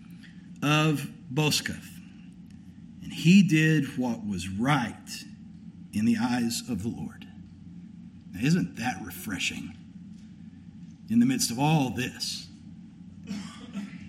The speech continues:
He did what was right in the eyes of the Lord, and he walked in the way of David, his father, and he did not turn aside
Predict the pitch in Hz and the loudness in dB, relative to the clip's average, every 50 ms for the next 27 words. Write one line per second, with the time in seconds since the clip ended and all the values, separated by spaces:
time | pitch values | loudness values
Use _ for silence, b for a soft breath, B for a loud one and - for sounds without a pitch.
0 | - - - - 202 175 220 233 180 151 202 202 160 160 143 117 - 131 117 120 | -16 -6 2 6 12 12 12 12 12 10 6 4 4 2 2 2 2 4 4 6
1 | 135 143 160 156 135 123 - - - - - - 135 131 131 131 131 120 123 120 | 6 8 8 6 4 2 -2 -6 -6 -8 -2 2 4 6 8 8 8 6 4 2
2 | 117 107 - 139 101 110 131 120 123 117 113 107 107 104 - - B B B B | 2 2 2 0 2 2 2 4 4 2 0 -2 -4 -8 -12 -14 B B B B
3 | B - 123 139 139 131 135 160 185 190 - 117 101 95 - - - - - 127 | B 4 8 8 8 8 8 8 8 8 8 6 4 -4 -8 -6 0 2 4 6
4 | 123 123 143 151 151 143 135 123 120 120 - - 120 107 95 90 135 143 156 147 | 6 6 6 6 6 6 6 6 4 4 2 -2 -2 -2 2 4 6 8 8 6
5 | 110 110 107 92 90 - 107 - - - 139 151 147 - - - - - - - | 6 4 0 -2 -2 -4 -4 -4 -2 0 2 2 2 2 0 -4 -10 -10 -12 -14
6 | - - B B B B B B B B - - - - 175 160 170 175 160 165 | -16 -16 B B B B B B B B -8 -2 4 6 6 8 8 8 8 8
7 | 175 170 170 - - - 170 175 185 190 - - - 156 143 156 156 156 160 160 | 6 6 2 -2 -4 0 4 6 8 6 6 6 2 2 2 4 4 4 2 2
8 | 151 165 | 0 -2